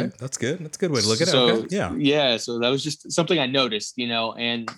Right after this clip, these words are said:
Speaker 1: like you said, yeah, d-, this is, you know, your kid dealing with a difficult situation. And the dad just being there, Daniel being there, and like you said, being persistent, you know, 'cause these are the, like,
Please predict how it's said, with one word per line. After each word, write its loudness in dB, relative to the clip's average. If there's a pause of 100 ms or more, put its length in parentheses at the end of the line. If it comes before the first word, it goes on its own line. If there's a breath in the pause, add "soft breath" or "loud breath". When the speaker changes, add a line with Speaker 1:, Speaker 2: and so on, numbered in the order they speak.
Speaker 1:
like 0
you 2
said, 2
yeah, 4 (100)
d-, 0 (340)
this 2
is, 2
you 0
know, 0
your -2
kid 0
dealing 0
with -6
a -4
difficult -2
situation. 0 (560)
And 2 (540)
the 2
dad 4
just -6
being 2
there, -4
Daniel -2
being 0
there, -4
and -2
like -2
you -8
said, -6
being 0
persistent, 0
you -4
know, 0
'cause -6
these 4
are 2
the, -2
like, -2